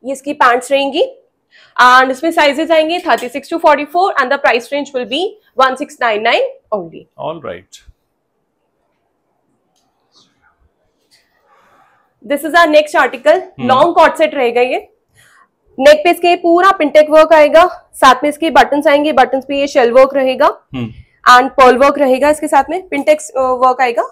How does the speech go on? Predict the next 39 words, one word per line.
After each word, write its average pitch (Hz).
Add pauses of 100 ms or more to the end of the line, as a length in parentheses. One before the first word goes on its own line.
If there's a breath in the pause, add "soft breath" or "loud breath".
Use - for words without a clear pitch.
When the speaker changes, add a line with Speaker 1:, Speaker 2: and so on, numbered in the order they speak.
(140)
Speaker 1:
साथ 247
में -
Speaker 2:
हम्म। 302
Speaker 1:
इसकी 294
ये 311
स्लीव्स 262
आ 302
जाएंगी, 285
फुल 302
स्लीव्स 302
रहेंगी 285
इसके 302
साथ 277 (100)
में। -
Speaker 2:
हम्म, - (140)
कफ, -
कफ 127
स्लीव्स 120
है। 254
Speaker 1:
कफ 254
स्लीव्स 226
रहेंगी 226
इसके 254
Speaker 2:
ठीक 262
Speaker 1:
साथ 269
Speaker 2:
है। 269
Speaker 1:
में, 320
स्लीव्स 269
पे 302
भी 294
आपको 285
ये, 320 (340)
सॉरी, 214
स्लीव्स 277
रहेंगी 302
इसके 311
साथ 320 (100)
में 508 (160)
and 262